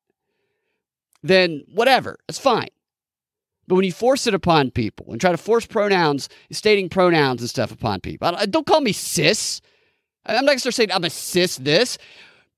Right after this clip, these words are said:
Wh-, why is cis male sound like sissy? I, I, no, nobody wants to say, "I'm a cis male, a, a manly cis male." No, I'm not saying that. Nobody's saying that. That's intentional brainwashing,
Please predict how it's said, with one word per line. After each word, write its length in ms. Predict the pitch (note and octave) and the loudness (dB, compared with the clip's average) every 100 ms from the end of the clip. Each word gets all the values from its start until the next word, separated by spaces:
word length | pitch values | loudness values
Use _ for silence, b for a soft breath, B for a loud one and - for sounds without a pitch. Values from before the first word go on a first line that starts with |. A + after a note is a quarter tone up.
| _ | _
Wh-, 280 | F#3+ E3 C4+ | -16 -12 -8
why 320 | F#3+ C4+ D4+ | 0 2 4
is 140 | C#4+ | 2
cis 400 | - - C4 - | -4 -2 -2 -4
male 520 | G#3 G#3 F#3 D3 C#3 C3+ _ | 0 2 4 2 0 -4 _
sound 260 | - G3+ F#3 | -4 -2 0
like 140 | E3+ | -4
sissy? 520 | - - F#3+ - G2 _ _ _ - | -4 -4 -4 -4 -10 _ _ _ -10
I, 160 | F#3 | -6
I, 40 | A3+ | -2
no, 140 | B3 B3+ | -2 0
nobody 300 | A#3+ D#4+ E4 | 2 2 0
wants 160 | C#4+ B3 | -2 -6
to 80 | G3+ | 0
say, 140 | G#3 | 0
"I'm 100 | G#3+ | 0
a 60 | F3+ | -6
cis 400 | - A#3 F#3 F3+ | -2 -2 -2 0
male, 440 | F#3+ F3 C#3 G2 | 2 2 0 -4
a, 240 | - D3 E3 | -2 -2 -2
a 20 | |
manly 460 | E3 F#3+ G#3 F3+ E3+ | -2 0 0 0 -4
cis 260 | F#3+ - | -6 -4
male." 160 | F3 D3+ b | -4 -4 b
No, 300 | - D4+ E3 - b | -2 0 0 -6 b
I'm 140 | - A3+ | -4 0
not 160 | C#4 | -2
saying 340 | - B3+ A#3 A3 | 2 0 2 2
that. 280 | A3 G#3+ - - | 2 2 -4 -4
Nobody's 400 | G3+ A3 A#3 - | -2 -2 -4 0
saying 320 | G#3 E3+ B2+ | 2 2 -2
that. 240 | F#2 - _ _ _ | -6 -10 _ _ _
That's 180 | F3+ A#3+ | -6 -4
intentional 500 | G#3+ A#3+ A#3 - G#3+ | -4 0 0 -2 -4
brainwashing, 880 | F3+ G3 F#3+ F3+ F3 E3+ F#3+ F3 | 2 2 2 2 0 0 0 0